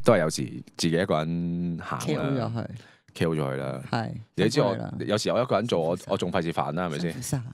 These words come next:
Speaker 2: 晒。
Speaker 1: 係咪先？
Speaker 2: 辛苦晒。
Speaker 1: 係咪先？你知我有時都費事煩咗嚟約去咁，我自己一個人兩嘢都搞掂啦，吓，係咪先？
Speaker 2: 太開心啦！我琴日可以去食飯。
Speaker 1: 吓？
Speaker 2: 琴日可以去食飯，太開心啦。
Speaker 1: 係啊，係啊，我都冇叫你，你就知㗎啦，其實。
Speaker 2: <laughs> 係啊。
Speaker 1: 係啊。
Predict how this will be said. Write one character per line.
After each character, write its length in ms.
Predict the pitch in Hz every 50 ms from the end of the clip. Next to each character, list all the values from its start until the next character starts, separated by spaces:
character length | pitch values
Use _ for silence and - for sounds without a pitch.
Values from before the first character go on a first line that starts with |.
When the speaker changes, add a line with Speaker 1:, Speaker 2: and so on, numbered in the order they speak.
| - - - _ -
Speaker 2:
晒。 80 | - 101
Speaker 1:
係 20 |
咪 80 | 104 92
先？ 160 | 90 107 107
Speaker 2:
辛 120 | 113 160 131
苦 60 | 104
晒。 300 | - - 233 - - 277
Speaker 1:
係 200 | - - - 113
咪 40 | 110
先？ 120 | - 120 113 - - - - - -
你 120 | - 135 156
知 80 | 185 170
我 40 | 135
有 80 | 123 117
時 80 | 110 101
都 80 | 117 131
費 40 | 110
事 100 | 98 90
煩 220 | - 82 65 80
咗 120 | 92 101
嚟 80 | 85 76
約 140 | 82 85 87
去 80 | - 95 87 82 80
咁， 160 | 82 104 104 - - - -
我 80 | - 113
自 80 | 101
己 60 | 113 120
一 100 | 120 143
個 80 | 135 123
人 120 | 107 120
兩 160 | 123 98 90 95
嘢 160 | 90 85 92
都 80 | 101 104
搞 120 | - 80 -
掂 160 | - 82 82 - 76
啦， 340 | 76 73 67 71 76 - - _ - 202 196 156 131 - - - - - 123 -
吓， 80 | 101
係 20 | 95
咪 40 | 98
先？ 180 | 104 110 104 - - _
Speaker 2:
太 140 | - - 127
開 160 | 127 131 135
心 140 | 131 139 127
啦！ 60 | 123 -
我 100 | - 110 - - - _ - -
琴 100 | 131 123
日 60 | 117
可 160 | 120 131 143
以 40 | 147
去 100 | 139 120
食 140 | 110 - -
飯。 200 | - - 104 - - - 120 - _ _ _ _ -
Speaker 1:
吓？ 240 | 95 92 107 135 151 - -
Speaker 2:
琴 100 | - 170
日 40 | 160
可 120 | 151 180
以 40 | 208 202
去 80 | 170 151
食 100 | - 147
飯， 360 | - - 151 131 120 127 131 139 - _
太 120 | - 143
開 140 | 135 143 147 143
心 100 | 92 -
啦。 80 | 92 90
Speaker 1:
係 100 | 85 80
啊， 120 | 80 78 78
係 40 | -
啊， 40 | 87
我 140 | 92 110 151
都 20 |
冇 160 | 147 117 107
叫 180 | - 110 95 90
你， 140 | 87 85 85
你 60 | 90
就 80 | 85 80
知 80 | - - 92
㗎 140 | 90 87 80
啦， 120 | 78 67 58
其 100 | 64 -
實。 180 | - 349 339 247 - _ - 339 233
Speaker 2:
<laughs> 0 | - 143
係 120 | - 139 131
啊。 180 | 113 113 117 117 113 _
Speaker 1:
係 80 | - -
啊。 180 | - 85 - -